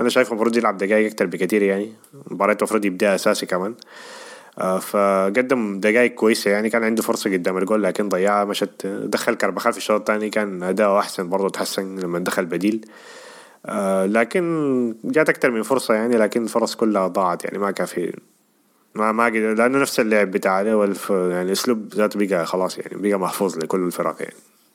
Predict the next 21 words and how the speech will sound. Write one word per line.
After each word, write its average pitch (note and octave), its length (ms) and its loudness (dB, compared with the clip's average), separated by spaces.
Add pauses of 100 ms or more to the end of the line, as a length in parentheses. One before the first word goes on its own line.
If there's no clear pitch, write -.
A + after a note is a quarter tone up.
(180)
فينيسيوس G2+ 280 0
يقعد G#2 220 2
يعدي F#2+ 420 0
مليون G2+ 300 2
واحد، G#2 280 0
بعدين F#2 200 2
يلعبها F#2 260 0
في F2+ 100 -6
نص F2+ 220 -8
الملعب E2+ 380 -6 (280)
لبنزيما، F#2 580 0
يحاول F#2 400 -2 (560)
يشوت G#2 220 0 (360)
ولا F#2 220 -2
يصنع F2 320 -2
له F#2+ 120 2
فرصة E2+ 300 -4
يعني E2+ 140 -4
في F#2 100 -10
نص F2+ 140 -6
الملعب. E2+ 280 -8